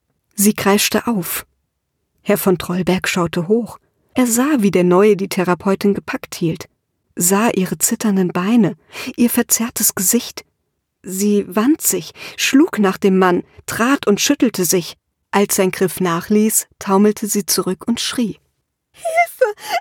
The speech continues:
Er ist ein Vampir, ein Blutsauger!“ Herr Kleinlein lachte polternd. „Sie ist wirklich die beste Therapeutin, nicht wahr?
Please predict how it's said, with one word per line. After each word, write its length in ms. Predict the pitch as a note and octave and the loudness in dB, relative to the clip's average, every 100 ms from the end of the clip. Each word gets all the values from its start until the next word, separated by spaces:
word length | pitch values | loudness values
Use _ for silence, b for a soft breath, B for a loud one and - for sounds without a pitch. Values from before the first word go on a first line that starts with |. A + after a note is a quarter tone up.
| - | 0
Er 200 | C5 B4+ | 2 2
ist 120 | - | 2
ein 60 | B4+ B4+ C5+ | 2 4 2
Vampir, 240 | C5+ - D#5 D#5 A#4+ | 0 -10 -4 -2 0
ein 200 | - C5+ C#5+ | 0 0 0
Blutsauger!“ 840 | C5+ C5+ F5 - A4 E4+ F4 F4+ F#4+ _ _ _ _ _ | 2 2 2 -2 0 2 2 2 0 _ _ _ _ _
Herr 160 | - B3 | -8 -8
Kleinlein 580 | - C4 C#4 F#3+ F3+ F#3 | -6 -4 0 0 0 -2
lachte 320 | F3 - G3+ | -4 -6 -12
polternd. 640 | - A#3+ A#3 F#3+ - - _ _ _ _ _ _ _ _ | -6 -6 -6 -10 -12 -16 _ _ _ _ _ _ _ _
„Sie 280 | F#3+ F#3 G#3+ | -8 -2 0
ist 200 | F#3 - | 0 2
wirklich 400 | G#3 G3+ G#3+ G#3 | 2 4 0 0
die 100 | A3 | 0
beste 360 | G3 G3 - | 0 0 -2
Therapeutin, 760 | A3 G#3+ G3+ E3 B3+ - G3 E3+ | 0 0 0 0 0 0 -2 -4
nicht 300 | F#3 E3 F3+ | -4 -6 -6
wahr? 240 | F3+ F#3 | -2 -2